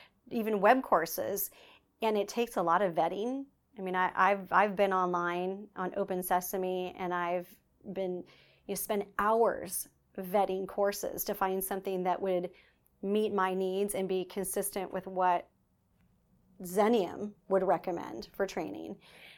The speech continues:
if I can't sit through it, you know, why would I expect someone else to? So I think vetting, going online, doing research, sampling, seeing if you can sample, whether it be through video or attending a session. We d-, we offer that to people,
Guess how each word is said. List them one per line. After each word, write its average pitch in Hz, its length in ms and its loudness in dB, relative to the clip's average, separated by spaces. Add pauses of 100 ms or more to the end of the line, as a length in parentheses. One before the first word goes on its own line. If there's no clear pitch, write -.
if 175 100 -8
I 190 180 6
can't 180 280 -4
sit 175 240 -4
through 165 260 -2
it, 180 300 -2
you 185 140 -6
know, 160 240 -4
why 185 160 -2
would 185 140 2
I 180 80 2
expect 170 360 -4
someone 175 260 -4
else 170 220 -6
to? - 260 -8 (380)
So 208 240 4
I 220 140 0
think 254 300 -2
vetting, 220 600 2 (300)
going 190 300 2
online, 196 360 0
doing 175 300 -2
research, 220 640 0 (140)
sampling, 262 880 -2
seeing 196 240 -4
if 180 100 -6
you 175 80 -8
can 165 160 -8
sample, 240 720 4 (280)
whether 185 240 2
it 170 60 -4
be 170 120 -4
through 170 200 -6
video 226 460 4
or 190 180 -2
attending 214 520 -2
a 214 60 -2
session. 202 580 -4 (260)
We 190 120 -4
d-, 175 160 -6
we 208 180 0
offer 185 320 4
that 208 320 4 (300)
to - 100 -6
people, 254 580 2